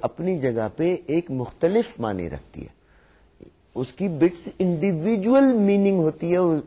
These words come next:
ان بٹس کی، یعنی ہر ایک کا اپنا ایک مطلب ہوتا ہے۔ accumulator میں ہر بٹ کا الگ ایک مطلب نہیں ہے، اس میں وہ ساری بس سولہ بٹیں ہیں، وہ سب کی سب بٹیں ہیں، بائنری بٹس ہیں، ایڈ سبٹریکٹ کریں گی، ٹھیک ہے نا۔ لیکن فلیگ رجسٹر جو ہے نا، یہ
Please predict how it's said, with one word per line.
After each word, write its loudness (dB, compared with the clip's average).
ان 2
بٹس -2
کی، -12
یعنی -4
ہر 4
ایک 2
کا 4
اپنا -2
ایک 0
مطلب -6
ہوتا -10
ہے۔ -4
accumulator 0
میں 2
ہر 2
بٹ -2
کا 2
الگ 4
ایک 0
مطلب -2
نہیں -4
ہے، -16
اس -2
میں 0
وہ 0
ساری 0
بس -2
سولہ 2
بٹیں -4
ہیں، -2
وہ -2
سب -4
کی -6
سب -2
بٹیں -2
ہیں، 0
بائنری -2
بٹس -6
ہیں، -2
ایڈ -2
سبٹریکٹ -6
کریں -4
گی، -14
ٹھیک -6
ہے -2
نا۔ -4
لیکن 0
فلیگ 4
رجسٹر 0
جو -10
ہے -12
نا، -8
یہ -2